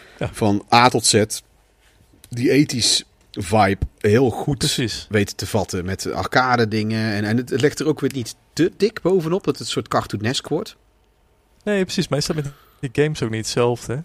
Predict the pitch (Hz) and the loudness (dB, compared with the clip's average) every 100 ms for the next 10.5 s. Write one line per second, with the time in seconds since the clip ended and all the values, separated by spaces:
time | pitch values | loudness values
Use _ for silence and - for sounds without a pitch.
0 | _ - 110 120 107 107 110 123 - - | _ -8 -6 -6 -6 -8 -10 -12 -14 -12
1 | 131 123 - 113 - - 113 110 110 117 | -8 -8 -6 -6 -4 -4 -4 -4 -4 -6
2 | 113 117 117 - 117 - 107 104 107 107 | -2 -2 -2 -4 -6 -4 -2 -2 -2 -2
3 | 107 107 110 113 113 113 110 113 113 - | -6 -8 -8 -10 -10 -10 -4 -2 -2 -4
4 | - _ _ _ _ _ _ - - 107 | -12 _ _ _ _ _ _ -10 -6 0
5 | 110 113 - - 123 117 - - 101 - | 0 0 -2 0 0 0 -4 -8 -6 -6
6 | 90 - 107 107 107 113 - 113 104 - | -8 -8 -6 -4 -4 -4 -2 -2 -2 -6
7 | - 107 113 107 104 107 104 - 120 98 | -4 -4 -2 -4 -2 0 0 0 -4 -4
8 | - - _ - - - 139 170 196 190 | -8 -16 _ -12 -8 2 4 6 4 4
9 | 214 151 151 190 - 147 - 226 165 - | 4 2 2 -2 -2 -2 0 0 0 0
10 | 131 123 - - 131 | 2 0 -4 -4 -4